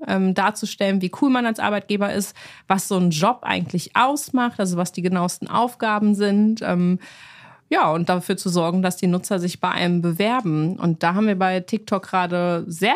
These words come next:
gute Erfahrungen gemacht, beziehungsweise machen wir, wir außerhalb dessen, dass man natürlich in TikTok Ads schalten kann, ähm, gibt's natürlich aber auch die Möglichkeit, generell immer mal Videos zu sich hochzuladen als Arbeitgeber.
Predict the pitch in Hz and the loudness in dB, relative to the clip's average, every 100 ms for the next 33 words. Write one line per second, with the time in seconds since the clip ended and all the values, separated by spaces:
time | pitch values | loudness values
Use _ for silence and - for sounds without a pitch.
0 | 403 339 320 214 - 208 208 185 170 165 | 0 -2 0 -2 0 0 0 0 0 0
1 | 160 - - 185 170 175 180 196 196 165 | -2 -8 -2 0 0 0 2 0 0 0
2 | 156 - 160 160 156 - - - 233 262 | -2 -4 -2 0 -2 -4 -6 -2 0 0
3 | 208 185 190 - 196 - 170 160 190 208 | 0 0 0 -2 -2 0 0 2 0 0
4 | 175 170 175 165 - 175 165 170 - 151 | -2 -2 -2 -2 0 -2 -2 -6 -4 -4
5 | 151 190 180 - 151 139 139 156 156 156 | -2 -4 -4 -4 -2 -2 -4 -4 -2 -2
6 | 190 - - - - - 156 156 190 - | -2 -8 -20 -20 -8 -2 0 0 -4 -6
7 | - - - 170 165 160 170 - 147 170 | -4 -4 -2 -2 -2 -2 0 -2 -2 -2
8 | 156 - - - 147 147 220 240 277 247 | -2 -4 -8 -4 -4 0 0 2 0 0
9 | 190 170 156 165 160 156 - 160 156 - | 0 0 0 0 0 -2 -2 -2 -2 -2
10 | 160 - 151 156 156 151 - - - 151 | -4 -4 -2 -2 -2 -4 -4 -4 -2 0
11 | 151 143 147 143 139 135 | 0 -2 -2 0 0 -2